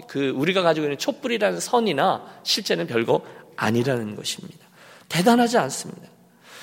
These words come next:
오히려 우리는 진짜 선을 기억해야 합니다. 우리가 하나님께 인정받을 수 있는, 하나님 앞에 내놓을 수 있는 선은 유일합니다. 그것이 칠 절에 기록되어져 있죠. "참고 선을 행하여 영광과 존귀와 썩어지지 아니함을 구하는 자에게는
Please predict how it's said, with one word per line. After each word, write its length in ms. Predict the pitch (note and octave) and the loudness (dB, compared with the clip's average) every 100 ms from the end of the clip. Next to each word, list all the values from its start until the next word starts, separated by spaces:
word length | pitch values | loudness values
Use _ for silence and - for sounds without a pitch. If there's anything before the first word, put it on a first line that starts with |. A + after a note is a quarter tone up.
| - - | -8 6
오히려 300 | E3 G3+ F#3+ | 8 10 10
우리는 240 | F3+ F3+ | 8 2
진짜 420 | F#3 G3 F#3+ A3 | 2 0 4 4
선을 280 | G3+ G3+ G3+ | 6 4 2
기억해야 420 | - D#3+ D#3 D#3+ | 2 0 0 -6
합니다. 200 | A#2+ - - _ _ _ _ | -6 -12 -20 _ _ _ _
우리가 260 | D#3 F3+ F3 | 6 8 8
하나님께 340 | F#3 F3+ F3 | 8 6 6
인정받을 640 | D#3+ F3 F3+ E3+ E3 D#3+ | 4 6 6 8 8 8
수 160 | D3+ - | 2 -2
있는, 280 | B2 G#2+ G2 - - | -4 -6 -10 -16 -16
하나님 340 | - A#3 A3 G#3 | 0 2 4 2
앞에 240 | G3 F#3 | 2 2
내놓을 440 | C3+ C#3 G3+ G3 | 6 8 8 6
수 160 | F#3 F#3+ | 4 -2
있는 260 | E3 D#3+ D#3+ | -2 -2 0
선은 380 | F3+ F3 G3 | 0 0 0
유일합니다. 760 | D3 G3+ A#3+ E3+ B2+ G#2+ A#2 G2+ - - - | 6 8 8 8 2 0 0 -2 -8 -20 -2
그것이 280 | - B2+ B2 | 0 0 0
칠 280 | - C4 - | 2 2 4
절에 320 | G3+ F#3 F3+ | 2 2 0
기록되어져 540 | - C3 B2+ A2 G2 G2 | -2 -2 0 -4 -4 -8
있죠. 300 | - - - _ _ _ _ - _ - | -10 -14 -14 _ _ _ _ -20 _ -4
"참고 640 | - A#3+ G#3+ G#3+ G3+ F#3 | 0 4 2 4 8 8
선을 320 | F#3 G#3+ G3 | 8 6 6
행하여 400 | F3 E3 D#3 G#3 - - B2+ | 6 8 8 6 2 2 8
영광과 840 | C#3+ D3+ D#3+ D3+ C#3 C3+ C3+ C3 - | 10 10 6 6 6 6 8 6 2
존귀와 640 | D3+ C#3+ C3 C3 B2 B2 | 4 4 2 4 6 6
썩어지지 580 | - A3 G3 G3 F#3+ F3+ | 6 8 8 8 6 6
아니함을 340 | E3+ E3+ E3 | 6 6 2
구하는 300 | D#3+ D#3+ D3+ | 4 6 6
자에게는 440 | D3 C#3 C3 C3 | 4 4 4 0